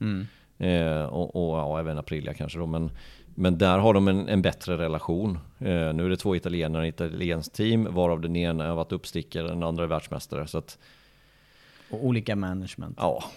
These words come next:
Speaker 2: så att, så att, eh, det kommer bli kul att följa. Och, och defini-, <laughs> kanske framförallt om, om Bastianini skulle ta någon seger i början på säsongen och ligga före i mästerskapet. Så att det, det ska bli spännande. Sen ser jag fram emot mästerskapskampen.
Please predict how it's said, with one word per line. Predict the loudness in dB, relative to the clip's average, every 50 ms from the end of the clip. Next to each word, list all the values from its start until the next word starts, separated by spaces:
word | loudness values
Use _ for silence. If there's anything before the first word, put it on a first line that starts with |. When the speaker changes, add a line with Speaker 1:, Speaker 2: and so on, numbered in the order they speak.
| -20 -20 -20
Speaker 2:
så | -12 -6 -4 -4
att, | -4 -2 -4 -2
så | 0 0
att, | 0 0 0 2
eh, | 4 4 6 6 4 4 2 0 -2 -4 -4 -4 -6 -6 -8 -10 -14 -18 -16 _
det | -2 0 2
kommer | 4 6 6 6
bli | 4 4
kul | 2 0 0 -2 -2
att | -2
följa. | -2 0 0 0 0 -2 -4 -6 -8 -10 -12
Och, | -6 -4 -2 0 0
och | 2
defini-, | 2 2 4 4 4 4 6 4 4 2 0 -6 -4 -2
<laughs> | -2 -2 -2 -4 0
kanske | 2 2 4 4 2
framförallt | 2 2 2 4 4 4 4 4 4 2 2
om, | 2 2 2 2 -2 -2
om | 0 2
Bastianini | 2 2 0 0 -2 -2 -2 -2 -2 -4 -4
skulle | -4 -4 -4
ta | 0 0 0
någon | 0 0
seger | -2 -4 -2 0 0 0 0 0 -2
i | -2
början | -2 -2 -2 -2 -2 -4
på | -6 -4
säsongen | -4 -2 -2 -2 -4
och | -6
ligga | -6 -6 -6 -6
före | -4 -4 -6 -4
i | -6
mästerskapet. | -8 -10 -12 -14 -16 -16 -16 -18 -16 -12
Så | -12
att | -12 -12 -12 -16 -20 -20 -20 -20 -20 -20 -20 -20 -20 -20 -20 _ _ _
det, | -8 -8 0 4
det | 6 6 6
ska | 6 6 6
bli | 6
spännande. | 6 6 8 8 8 8 8 8 6 4 2
Sen | 4 6 6 8
ser | 10 8
jag | 8 8
fram | 8 8 8 8
emot | 8 6 6 4 4
mästerskapskampen. | 4 4 4 2 0 -2 -2 -2 -4 -2 0 0 0 0 0 0 -2 -2